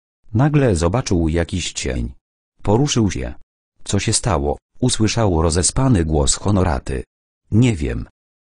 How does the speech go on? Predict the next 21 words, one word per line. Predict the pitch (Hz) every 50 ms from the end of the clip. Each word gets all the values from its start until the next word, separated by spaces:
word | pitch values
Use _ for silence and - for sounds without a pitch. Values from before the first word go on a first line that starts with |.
| _ _
Ktoś | - - - 131 107 - -
tam | - 101 92 85 73
jest. | 69 67 - - - - - - - _ _ _ _ _ _ _ _
Musi | 101 98 98 92 - 95 87
złodziej. | 85 95 92 117 131 - - 62 58 57 62 60 58 - _ _ _ _ _ _ _ _ _
Pewnie | - 90 82 73 78 78 76
wypatrzył | 73 73 87 - - 127 135 - - 123 120 107
cement | - - 87 69 71 73 78 - -
albo | - 110 120 101 92 87
drzewo | 85 82 - 110 101 78 73 92 85
na | 78 76
szalunek | 73 - - 80 90 117 143 143 113 - - -
i | 85 76
chce | - - - - 107
ukraść. | 69 95 101 - - - 65 62 - - - - - - - - _ _ _ _ _ _ _ _
Idź, | - 139 110 - - - - - - - _ _ _
Gustliczku, | - 110 127 110 - - 82 76 - - - - - 73 69 - - - _ _ -
poświeć | - 101 90 - - - 85 80 - - 87
latarką, | 82 80 - - 110 95 80 - - 76 71 69 65 62 - _ _ -
to | - 82
ucieknie". | 76 73 78 - - 123 - - - 82 76 73